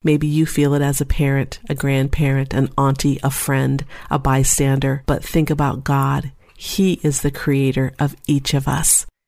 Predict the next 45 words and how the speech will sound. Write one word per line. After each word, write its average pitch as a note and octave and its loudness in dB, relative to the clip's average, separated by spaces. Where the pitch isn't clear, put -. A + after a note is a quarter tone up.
And D#3 2
I'm D3 2
sure D#3+ 2
it - -2
pains D#3+ 4
Him C#3 2
when C#3 2
we D#3 0
don't C#3+ 0
trust - 0
Him E3 2
and D3+ 0
we D3 2
don't C#3 0
trust - -2
ourselves C#3+ 2
because - 0
we're C#3+ 0
harboring D3+ 2
onto C#3+ 0
something D#3+ 2
in D#3+ 4
the E3+ 0
past C3+ 0
that's C#3 0
holding D#3+ 2
us D#3+ 4
back D3+ 0
and C#3 -4
captive D#3+ 2
and D3+ 0
hostage C#3+ 0
to E3 2
what C#3+ 4
used D3+ 2
to D#3+ 2
be, C#3+ 2
and D3+ -2
we D3 -2
can't D3+ 0
go C#3 2
to - -2
what C#3 -4
God C3 2
has C3+ 0